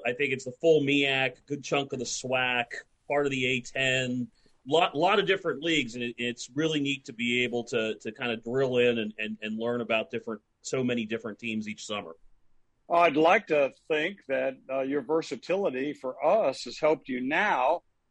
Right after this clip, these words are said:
Speaker 2: I cannot believe you've had the guts to do this, my man, but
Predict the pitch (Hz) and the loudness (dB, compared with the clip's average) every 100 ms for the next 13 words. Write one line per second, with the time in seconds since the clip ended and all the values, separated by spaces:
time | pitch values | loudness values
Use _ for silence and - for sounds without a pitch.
0 | _ _ _ - 135 - 196 220 185 156 | _ _ _ -4 -4 0 2 4 4 4
1 | 170 180 160 156 139 - 151 160 120 101 | 4 4 2 -2 -6 -4 -2 -2 -4 -6
2 | 135 160 160 - 131 131 170 147 123 - | 0 2 0 -8 -4 0 0 -2 -6 -4
3 | 120 117 123 139 127 127 | -4 0 0 0 0 -2